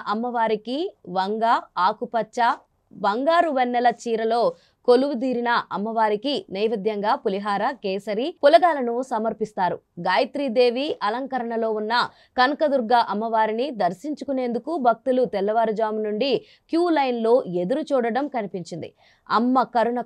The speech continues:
కోసం భక్తులు కెనాల్ రోడ్లోని వినాయకుడి గుడి నుండి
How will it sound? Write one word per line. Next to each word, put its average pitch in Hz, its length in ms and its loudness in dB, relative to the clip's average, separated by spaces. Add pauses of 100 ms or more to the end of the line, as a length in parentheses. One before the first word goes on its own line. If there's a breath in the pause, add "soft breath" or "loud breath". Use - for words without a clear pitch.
కోసం 233 300 -4 (200)
భక్తులు 247 400 4 (420 soft breath)
కెనాల్ 285 400 4 (100)
రోడ్లోని 247 540 4 (240)
వినాయకుడి 254 600 0
గుడి 226 220 2
నుండి 220 240 0